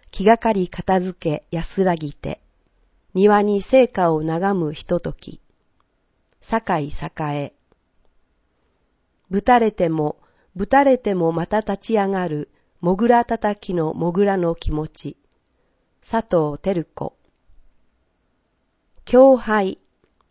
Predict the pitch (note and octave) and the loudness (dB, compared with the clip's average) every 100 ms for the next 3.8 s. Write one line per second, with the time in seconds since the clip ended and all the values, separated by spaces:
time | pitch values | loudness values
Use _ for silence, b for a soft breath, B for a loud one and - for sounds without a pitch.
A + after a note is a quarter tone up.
0 | _ _ _ _ _ _ - - A#3 B3+ | _ _ _ _ _ _ -6 0 4 4
1 | B3 B3 - E3 - _ _ _ G3+ F#3+ | 2 0 -2 -4 -4 _ _ _ -6 -2
2 | C4 B3 B3 A3 - - G3+ F3 E3 D#3 | 2 6 6 6 0 -4 -2 -2 -6 -6
3 | A#3+ A3 F3+ D#3 D3 - C#3+ C#3 | 0 2 2 0 -8 -10 -8 -8